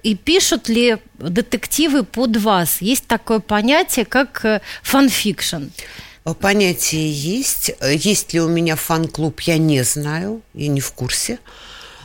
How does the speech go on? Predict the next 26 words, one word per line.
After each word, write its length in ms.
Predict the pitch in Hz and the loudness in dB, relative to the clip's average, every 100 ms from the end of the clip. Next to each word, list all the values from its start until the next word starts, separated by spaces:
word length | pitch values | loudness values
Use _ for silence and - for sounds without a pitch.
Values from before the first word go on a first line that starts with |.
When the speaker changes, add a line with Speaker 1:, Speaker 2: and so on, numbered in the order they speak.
| 123 - | -20 -2
Speaker 2:
Э, 320 | 160 160 160 | 0 2 2
я 280 | 160 156 233 | 0 0 2
знаю, 300 | 226 214 190 | 2 2 2
что 280 | - - 175 | 0 -4 -2
есть 320 | 175 175 - | 0 0 -2
группы 580 | 151 180 151 - 120 127 | 0 2 2 -2 -4 -4
в 60 | - | -4
соцсетях, 960 | - 160 - 156 - 240 277 - - - - | -2 -2 -2 -4 -2 -2 -2 -6 -12 -18 -8
э, 540 | 151 147 139 131 123 | -4 0 0 -2 -4
в 240 | 123 - - | -6 -8 -6
частности, 1040 | - 151 139 135 127 - - 143 135 131 | -2 0 -2 -6 -8 -10 -6 -4 -4 -4
вот, 400 | 127 - - 117 - - | -6 -8 -8 -10 -12 -12
э, 60 | - | -8
в, 600 | 120 - - - - 65 | -8 -8 -12 -16 -18 -14
э, 720 | 69 - 55 50 - 50 - | -10 -6 -6 -4 -6 -6 -8
ВКонтакте 800 | - 139 143 135 123 - - 120 107 - | -6 -4 -2 -2 -4 -6 -6 -4 -6 -6
две 300 | 78 151 196 | -6 -2 0
группы. 500 | 226 262 254 - 262 247 - - - - - - _ _ _ - | 0 0 -2 -4 -4 -4 -14 -20 -20 -20 -20 -20 _ _ _ -2
Одна 320 | 156 160 147 | 0 2 0
более 340 | 135 151 151 | 2 0 2
официальная, 680 | 156 - - - 269 247 175 | -2 -4 -2 0 0 2 0
другая 480 | 131 151 147 180 160 | 0 -2 0 0 0
такая 400 | 147 147 143 139 | -2 -4 -4 -4
более, 600 | 123 151 143 135 131 131 117 | -2 0 0 0 0 -2 -8
м, 560 | - 123 123 113 73 53 | -8 -6 -6 -6 -8 -8
домашняя. 960 | - 156 151 123 - - 120 113 117 | -2 0 2 2 2 0 -4 -4 -8